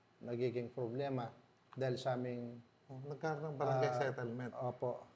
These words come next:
Speaker 1: Kaya lang, ang na-, dahil nagkakaroon ng settle, mga ano lang, walang mga kasulatan, no, no. After nang hindi ako manungkulan,
Speaker 2: Naglabasan uli.
Speaker 1: nabubuhay. Kaya
Speaker 2: Ah.
Speaker 1: sabi ko, nung maupo ako,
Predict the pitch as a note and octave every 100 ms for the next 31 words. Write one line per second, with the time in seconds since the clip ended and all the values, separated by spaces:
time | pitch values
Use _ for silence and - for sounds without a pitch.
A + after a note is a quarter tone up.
0 | - - D#3 F3+ E3+ D#3+ D#3 D#3 D#3+ E3
1 | D3+ F3+ F3+ F3+ F3 E3+ D3+ F#3 F3+ F3+
2 | E3+ D#3+ E3+ D#3+ C3+ C3+ C#3 C3+ C3+ C3
3 | C3 - - - - - - - - -
4 | C#3+ D3 D3+ C#3+ C3+ D#3 E3 E3 E3 D#3+
5 | D#3 D#3 C#3+ - - C3 C#3 C3 D3+ D3+
6 | C#3+ C#3 C#3+ C#3 C3+ C3 - - - -
7 | - - C#3+ C#3+ F#3 F3 F3+ F3+ E3 F3+
8 | E3 E3+ E3+ D#3+ E3 B2+ A#2+ B2+ C3 -
9 | - _ - - - - - D3 D#3 D3
10 | C#3+ C3+ C#3+ C#3 D3+ F#3 F#3+ F#3+ G3 E3
11 | D3+ C3 B2 C3+ B2+ B2 - - - -
12 | - C3 D#3 D#3 E3 D3+ D#3 D#3 D3 D3
13 | C#3+ D3 C3 D3 C3